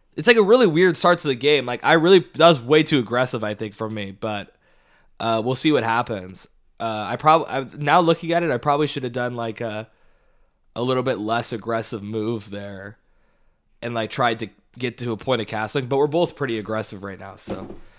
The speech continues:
He already has his queen out on me. That means he thinks I suck.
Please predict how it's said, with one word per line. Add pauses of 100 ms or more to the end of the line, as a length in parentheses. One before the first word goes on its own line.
(180)
He
already
has
his
queen
out
on
me.
That
means
he
thinks
I
suck.